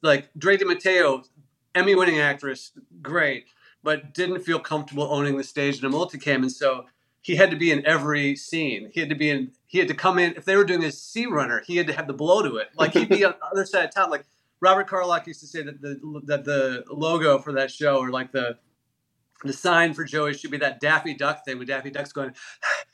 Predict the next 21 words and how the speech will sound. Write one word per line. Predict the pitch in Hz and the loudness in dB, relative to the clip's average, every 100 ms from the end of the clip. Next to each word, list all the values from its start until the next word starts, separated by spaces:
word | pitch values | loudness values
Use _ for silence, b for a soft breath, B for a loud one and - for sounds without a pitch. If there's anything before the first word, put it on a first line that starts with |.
| _ | _
<laughs> | - - - - _ - - | -6 -4 -4 -8 _ -6 0
'cause | 208 202 - | 2 2 2
that | 165 | 2
was | 175 | 2
just | 165 131 | 0 -2
Matt | 165 165 156 - | 2 2 2 -4
having | 170 160 | -10 -10
to | 139 | -12
go | 135 175 170 | -12 -6 -6
do | 151 160 | -4 -6
the | 143 | -6
A | 175 | -6
story, | 175 190 185 | -4 -2 0
the | 160 | -2
B | 143 151 | -8 -10
story, | - 160 147 147 | -8 -4 -2 -4
and | 139 | -6
the | - | -12
Sea | - | -12
Runner. | 151 143 131 | -8 -6 -8
And | 123 | -12